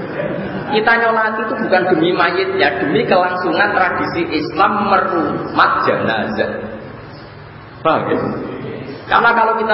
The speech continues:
tidak nyolati, kemudian mereka punya tradisi sendiri, kita malah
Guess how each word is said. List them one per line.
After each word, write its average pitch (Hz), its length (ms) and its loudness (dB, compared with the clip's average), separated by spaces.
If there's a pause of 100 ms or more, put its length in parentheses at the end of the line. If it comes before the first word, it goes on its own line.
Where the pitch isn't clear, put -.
tidak 160 200 0
nyolati, 170 400 0
kemudian 220 400 4
mereka 226 320 2
punya 370 240 2
tradisi 330 480 0 (1120)
sendiri, 131 400 2
kita - 160 2
malah 220 320 2